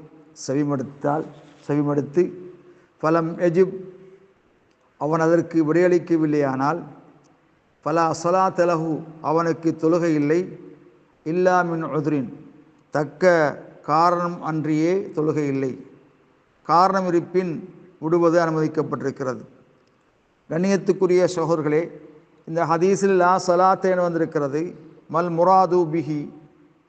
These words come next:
இந்த "லா ஸலாத்த" என்கிறதை கொண்டு நாடப்படுதல் தொழுகை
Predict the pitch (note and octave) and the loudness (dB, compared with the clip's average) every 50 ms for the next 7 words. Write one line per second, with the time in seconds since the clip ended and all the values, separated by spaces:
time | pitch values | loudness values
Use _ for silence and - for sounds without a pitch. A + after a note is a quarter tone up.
0 | _ _ _ _ _ _ _ _ _ _ _ _ _ _ _ - E3 F3 F3+ F#3 | _ _ _ _ _ _ _ _ _ _ _ _ _ _ _ -6 -2 0 4 6
1 | F#3+ F#3 F3 E3+ - - - - D3+ E3 E3+ F3+ F3+ - - F#3 F#3+ F#3+ G3 G3 | 6 6 4 2 -2 -6 -10 -6 -4 0 0 0 0 0 0 0 2 4 2 2
2 | F#3+ F#3+ G3+ G3 F#3+ F#3 F#3 F#3 F#3 F#3 F#3 F#3 F3+ F3+ F3+ F#3 F#3 F3+ F3 F3+ | 2 0 0 0 0 0 0 0 0 0 0 0 -2 -2 -2 -2 -2 0 0 2
3 | F3+ F3 E3 - - - - - C#3+ D#3 E3 F3 F3+ F3 D#3 C#3 D#3+ D#3 D3+ D3 | 2 2 0 -2 -6 -12 -10 -6 -2 0 0 2 2 0 0 2 0 2 2 2
4 | D#3 E3+ F#3 F3+ - - - - - - - - - - _ _ _ _ _ _ | 0 0 0 -2 -4 -10 -16 -20 -20 -20 -20 -20 -20 -20 _ _ _ _ _ _
5 | _ _ - D3+ E3 F3+ F3+ F3+ G3 F3 | _ _ -6 -4 -2 0 2 2 2 0